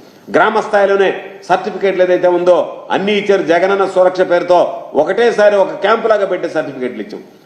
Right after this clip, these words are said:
వార్డు సచివాలయాల్లో ఆ సేవలను ఈరోజు రద్దు చేశాం. గ్రామ స్థాయిలో రిజిస్ట్రేషన్, రిజిస్టర్ ఆఫీస్కి వెళ్ళి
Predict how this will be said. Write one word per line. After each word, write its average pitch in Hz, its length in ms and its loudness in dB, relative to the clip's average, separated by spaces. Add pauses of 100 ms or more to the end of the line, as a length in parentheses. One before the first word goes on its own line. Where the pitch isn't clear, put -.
(140)
వార్డు 196 260 2
సచివాలయాల్లో 185 800 2 (160)
ఆ 135 100 2
సేవలను 175 460 2
ఈరోజు 139 240 -2
రద్దు 120 180 -2
చేశాం. 107 340 -8 (400)
గ్రామ 202 260 2
స్థాయిలో 190 340 2
రిజిస్ట్రేషన్, 165 640 -4 (360)
రిజిస్టర్ 185 320 2
ఆఫీస్కి 175 360 0
వెళ్ళి 175 520 0